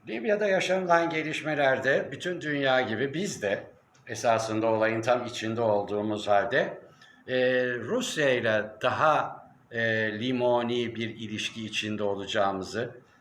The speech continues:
sert bir, e, takım manevralarla karşılaşacağımızı, diplomatik açıdan da Suriye-Libya hattında, e, Rusya ile bir,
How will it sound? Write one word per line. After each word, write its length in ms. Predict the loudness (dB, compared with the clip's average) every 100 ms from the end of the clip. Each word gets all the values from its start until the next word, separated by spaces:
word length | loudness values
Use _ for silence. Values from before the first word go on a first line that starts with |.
| _
sert 580 | -4 2 2 0 -12 -6
bir, 360 | -2 -2 -4
e, 280 | -8 -8 -4
takım 460 | -2 0 2 0 -2 -14 -20 -2
manevralarla 960 | 0 0 0 0 2 2 2 2 -2
karşılaşacağımızı, 1400 | -2 0 -2 -4 -6 -6 -8 0 2 2 -2 -4 -4 -6 -18 _ _ -14
diplomatik 640 | -8 -2 0 -2 -4 -4
açıdan 540 | -2 0 2 2 2
da 320 | 2 2 -2 -16 _
Suriye-Libya 1000 | -14 -4 -2 0 2 0 -2 -6 -4 0
hattında, 840 | 2 0 -4 -6 0 0 0 -10 -20 _ -20 -10
e, 60 | -4 -2 0 -2
Rusya 500 | -2 -2 -4 0 0
ile 320 | 2 2 2
bir, 280 | 0 -4